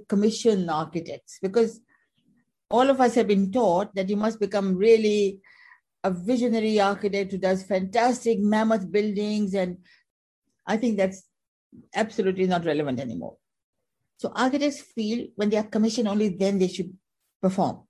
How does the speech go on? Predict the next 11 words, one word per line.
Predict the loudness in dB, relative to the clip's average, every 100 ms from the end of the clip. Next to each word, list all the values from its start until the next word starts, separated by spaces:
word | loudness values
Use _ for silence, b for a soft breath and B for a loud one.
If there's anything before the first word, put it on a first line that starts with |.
| _ _ _ b b b -2
I | 0
think | 2 2
this | 0 -2
is | -6 -4
so | 4 6 6
wrong, | 6 2 2 0 -4 -14 _ _ _ _ _ -12
because, | -6 0
okay, | 0 4 4
at | 4
one | 4 4
time | 4 2 2 0